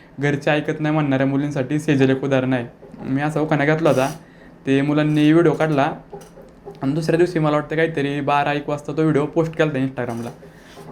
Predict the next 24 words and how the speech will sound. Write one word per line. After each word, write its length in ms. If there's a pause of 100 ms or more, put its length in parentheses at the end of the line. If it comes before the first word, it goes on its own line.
तो 60
व्हिडिओ 260
पोस्ट 400
केला 380 (320)
म्हणजे 240
तो 60
व्हिडिओ 220
एवढा 220
व्हायरल 260
झाला 160
की 320
संध्याकाळी 520
ना, 160 (320)
अं, 260
नऊ 140
दहा 120
वाजता 340
त्या 180
व्हिडिओला 340 (500)
दहा 300
मिलियन 360
plus 180
व्ह्यूज 300
होते. 340